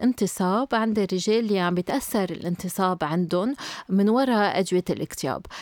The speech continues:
كمان هذا الشيء منه غلط، بما إنه في سبب للمشاكل الجنسية فينا نعطي علاج لهالمشكلة الجنسية. ما تستحوا من الموضوع، منه شي غلط. آخر، آخر نصيحة، تامن نصيحة،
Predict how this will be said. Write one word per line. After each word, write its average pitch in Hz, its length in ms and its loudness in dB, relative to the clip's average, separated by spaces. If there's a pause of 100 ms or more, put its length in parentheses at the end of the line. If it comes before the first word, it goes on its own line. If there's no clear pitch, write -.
(180)
كمان 262 340 4
هذا 196 300 2
الشيء 190 360 0
منه 247 300 4
غلط، 156 460 -4
بما 208 240 2
إنه 254 180 2
في 320 400 0 (200)
سبب 214 460 0 (460)
للمشاكل 226 880 2
الجنسية 165 680 -6 (220)
فينا 233 320 2
نعطي 208 540 0 (140)
علاج 196 760 0 (280)
لهالمشكلة 226 640 0
الجنسية. 196 540 -2 (300)
ما 311 140 2
تستحوا - 580 -6
من 160 160 -2
الموضوع، 160 580 -2 (260)
منه 202 240 2
شي - 180 -6
غلط. - 360 -10 (220)
آخر، 330 360 2 (200)
آخر 202 380 -2
نصيحة، 180 720 -2
تامن 190 380 0
نصيحة، - 500 -10